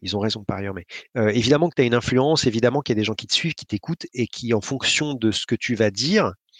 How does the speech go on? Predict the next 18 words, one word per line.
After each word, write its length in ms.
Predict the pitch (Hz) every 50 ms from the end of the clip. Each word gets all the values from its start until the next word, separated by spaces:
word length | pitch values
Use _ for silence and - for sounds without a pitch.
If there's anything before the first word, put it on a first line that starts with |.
| - - - - - - _ - _ _ _ _ _ _ _ _ - - _ _ -
vont 300 | 123 104 - 131 151 165
plus 220 | - - 143 135
ou 40 | 135
moins 140 | 131 147 160
se 60 | 139
diriger 300 | 127 131 127 120 135 156
vers 160 | 151 151 123
une 100 | 117 113
bouteille 340 | 110 113 120 - 170 170 156
ou 80 | 139 127
une 100 | 113 107
autre. » 240 | 101 92 - - _ - - - - - - - _ _
J'ai, 300 | 120 117 113 - 120 139 -
c'est 180 | - - - 131
vrai 200 | 131 143 185 214
que 140 | - 180
j'ai 180 | 151 - 127 127
pas 380 | - _ - 175 175 180 180